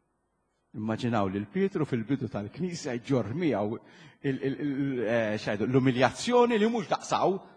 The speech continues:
għax ċaħdu tliet darbiet. U xorta għażlu.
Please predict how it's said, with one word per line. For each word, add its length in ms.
għax 160
ċaħdu 320
tliet 240
darbiet. 460
U 60
xorta 540
għażlu. 280